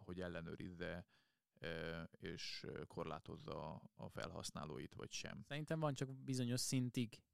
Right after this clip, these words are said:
Speaker 2: Itt akkor gyakorlatilag, ha jól értem, és, és azért olvasgattunk utána, akkor bármit meg tudnak nézni, hiszen ahhoz, hogy valamit keres, ahhoz
Speaker 1: Ahhoz
Speaker 2: át kell
Speaker 1: mindent kell
Speaker 2: nézni.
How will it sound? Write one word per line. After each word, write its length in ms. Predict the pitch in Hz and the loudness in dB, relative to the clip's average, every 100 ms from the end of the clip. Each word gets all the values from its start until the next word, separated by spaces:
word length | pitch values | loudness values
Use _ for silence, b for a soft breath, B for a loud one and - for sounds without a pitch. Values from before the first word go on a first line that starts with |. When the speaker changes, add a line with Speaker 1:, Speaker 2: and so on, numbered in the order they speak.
| - | -8
Speaker 2:
Itt 200 | 120 - | -6 -2
akkor 200 | 131 127 | -2 0
gyakorlatilag, 640 | 123 123 127 123 123 127 | 0 0 -2 0 2 2
ha 100 | - 120 | 0 -2
jól 200 | 113 117 | 2 2
értem, 500 | 113 - 120 135 143 _ - | 0 2 4 4 0 _ -10
és, 220 | 110 - - 123 | -8 -8 -8 -6
és 160 | 110 | -6
azért 260 | - 113 120 | -8 -6 0
olvasgattunk 680 | 123 110 113 117 - 113 - | 2 2 -2 -4 -2 -2 -2
utána, 360 | 127 123 127 | 0 4 4
akkor 280 | 127 - 120 b b b b _ | 2 0 -2 b b b b _
bármit 360 | 127 127 117 - | 8 8 8 2
meg 140 | 104 | -2
tudnak 340 | - 110 110 - | 0 2 2 2
nézni, 480 | 104 101 110 113 - b b b _ _ 120 | 0 2 2 2 2 b b b _ _ -4
hiszen 540 | 113 - 113 113 113 _ _ - | 0 2 4 4 2 _ _ 4
ahhoz, 280 | 123 117 - | 8 8 8
hogy 120 | 120 | 8
valamit 340 | 120 113 107 | 10 8 4
keres, 500 | - 110 113 135 - - - | 2 4 6 4 -2 -10 0
ahhoz 380 | 117 110 113 - _ _ _ _ _ _ _ | 4 4 2 -4 _ _ _ _ _ _ _
Speaker 1:
Ahhoz 160 | - 101 | 2 4
Speaker 2:
át 60 | 98 | 8
kell 80 | |
Speaker 1:
mindent 140 | 101 110 107 | 8 8 6
kell 80 | |
Speaker 2:
nézni. 100 | 90 | 4